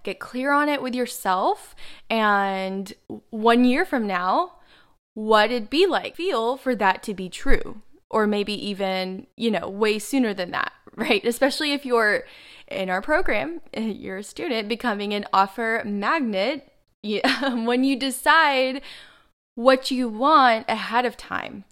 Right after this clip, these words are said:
then you've set the direction, you've set your intention, and you know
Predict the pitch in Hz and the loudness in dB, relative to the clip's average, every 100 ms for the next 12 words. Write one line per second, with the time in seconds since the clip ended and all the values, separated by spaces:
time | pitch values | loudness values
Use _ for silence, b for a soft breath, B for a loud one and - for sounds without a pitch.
0 | - 240 269 294 302 311 269 254 240 233 | -2 0 2 4 2 2 0 -2 -4 -2
1 | 226 226 202 190 - - - - - 208 | -4 -6 -4 -4 -6 -14 -14 -18 -16 -16
2 | 190 - 196 190 208 196 196 208 - - | -12 -10 -10 -6 -6 -6 -8 -10 -12 -4
3 | 254 247 - 190 190 269 320 B B B | -2 -2 -4 -8 -4 -4 -4 B B B
4 | 233 240 247 240 240 285 262 226 | 0 2 2 2 2 4 4 2